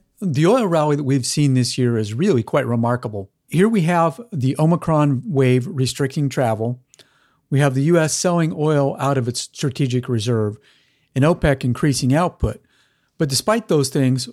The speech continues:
oil has rallied to prices we haven't seen since two thousand fourteen. So I have to ask the question,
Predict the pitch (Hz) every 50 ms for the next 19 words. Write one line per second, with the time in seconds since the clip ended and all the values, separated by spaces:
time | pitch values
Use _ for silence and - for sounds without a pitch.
0 | - _ - 147 156 185 185 147 117 113 139 143 151 160 156 139 120 120 - -
1 | 143 135 131 - - 123 113 107 123 120 139 143 131 123 113 - - 147 139 131
2 | 123 - - 127 117 - - - - - 139 123 139 135 127 123 113 113 104 -
3 | 135 123 127 - - 147 135 110 104 123 _ _ _ _ _ _ _ _ - -
4 | - 165 165 160 - - - 170 175 185 165 156 - - 139 - - - 151 139
5 | 131 - - - - 190 202 180 - - 127 117 135 -